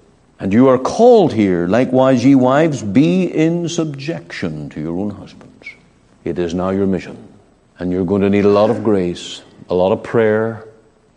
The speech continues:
Uh, there will be disappointments, and there will be times when you wonder, "Can you go on?" But it is your mission in the providence of God that you cannot run from. Now, secondly, I see in this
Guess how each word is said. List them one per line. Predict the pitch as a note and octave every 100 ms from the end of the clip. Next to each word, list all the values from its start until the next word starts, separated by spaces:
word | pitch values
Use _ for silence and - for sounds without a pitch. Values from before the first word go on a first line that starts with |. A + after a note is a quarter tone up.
| -
Uh, | E2
there | F#2+
will | G2+ G#2
be | G#2
disappointments, | G2+ G#2+ A2 - A#2 A#2+ C3+ C3+ C3+ -
and | F#2 F2+
there | F#2 F#2
will | F#2+ F#2+
be | F#2+ G2 F#2 F2+
times | F#2 G#2 G#2+ A#2 B2 G2+
when | G2+
you | G2+ G#2
wonder, | F#2+ A2+ A2+ A#2
"Can | A2+ G#2+
you | G#2
go | G#2+ G#2+
on?" | A#2+ D#3+ D#3 - _ _ _ _ _ _ _ _ _ -
But | G2
it | F#2+ F#2 - -
is | G#2+ A2+ B2 B2+ B2+ - - -
your | - F#2+ G#2 A#2+ B2
mission | A#2 F2+ D2 D2+ - - _ _ _ -
in | F2+
the | D#2+
providence | - - - A2 A#2 C3 C#3+
of | C#3 C3+
God | F#2 - - - _ _ _ _
that | - -
you | E2+
cannot | - F2+ F2 F#2+
run | F#2+ D#2
from. | - - - _ _ _ _ _ _ _ _ _ -
Now, | D#3
secondly, | C#3+ B3 B3 C#3 A#2+ C3
I | C#3+ B2+
see | B2+ A3
in | A3+ C3
this | A2+ G#2+ -